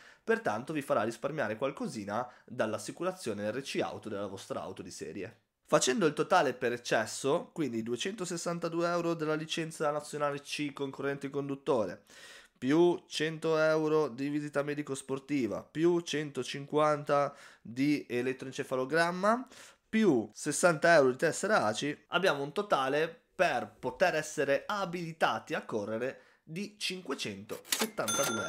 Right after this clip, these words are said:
euro. Quindi ci rimane di budget quattrocentoventotto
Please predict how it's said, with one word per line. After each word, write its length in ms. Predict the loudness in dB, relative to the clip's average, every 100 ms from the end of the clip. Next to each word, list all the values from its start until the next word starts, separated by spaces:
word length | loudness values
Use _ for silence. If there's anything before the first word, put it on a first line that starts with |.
| -6
euro. 200 | -10 -12 -14 -18 -18 -20 -6
Quindi 340 | -4 -4 -6 -6
ci 140 | -6
rimane 540 | -4 -2 -2 -4 -8 -10
di 220 | -4 0
budget 640 | 0 -2 -6 -6 -6 -8 _ _ _
quattrocentoventotto 1700 | -6 -4 -2 -4 0 0 -2 -4 -2 0 0 -2 -4 -6 -10 -8 -10